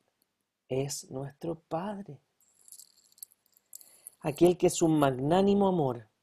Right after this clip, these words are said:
llevó a cabo el plan de redención para que su Hijo viniera al mundo en el momento adecuado, a vivir, morir y resucitar de nuevo para darnos vida eterna,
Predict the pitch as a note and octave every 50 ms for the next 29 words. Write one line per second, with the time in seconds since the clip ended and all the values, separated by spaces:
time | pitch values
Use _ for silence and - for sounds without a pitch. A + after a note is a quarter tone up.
0 | _ _ _ _ - - _ - - A#2+ B2 C3+ C#3 D3 D3 C#3+ C#3+ D#3 D3 C#3+
1 | C#3+ C3+ - - - C#3+ D3+ D3+ D#3 D3 D3 C3 C3 B2+ B2 B2 A#2+ A#2 - -
2 | - D#3 D#3+ E3+ E3+ - F3 C#3+ C3+ A#2+ C#3 A#2+ - - B2+ D3+ G3+ A3+ G#3 -
3 | - D#3+ B2 B2 A#2+ A#2+ C3 C3+ C3+ C3+ B2+ B2 A#2 A#2+ C3 D3+ E3+ F3+ F3+ F#3
4 | F#3+ F#3 F#3+ - _ _ _ _ _ - - - C3+ C3+ C3+ C3+ C3 C3 C3+ C#3+
5 | C#3+ D3 D3 E3 D#3 D3+ D#3 D3+ D3+ - F3+ G3 F#3 E3+ C#3 B2+ A#2 A#2 _ _
6 | _ _ _ _ - - _ _ - - - C#3 C3 A#2+ B2+ B2+ C3 C3 D3 E3+
7 | F#3 G3 E3 - - _ C#3 C#3 C3+ C3+ C3 C#3+ D#3 E3+ E3 E3+ - - - C#3
8 | C3+ C#3+ D3+ C#3+ - - D#3 D3+ E3 D#3+ - - A#3+ B3 A#3 E3+ C#3 - _ _
9 | _ _ _ _ _ _ C#3 C3+ D3 D3 D3+ F3 G3+ G#3 F#3 C#3+ B2 A#2+ A2+ -
10 | _ _ _ - - _ - C3 C3 C3 C3+ C3+ C3+ C3 B2+ A#2 B2 C3+ C#3+ E3
11 | E3 D#3 - - C#3 B2+ B2 A#2+ A#2+ B2+ C3 C3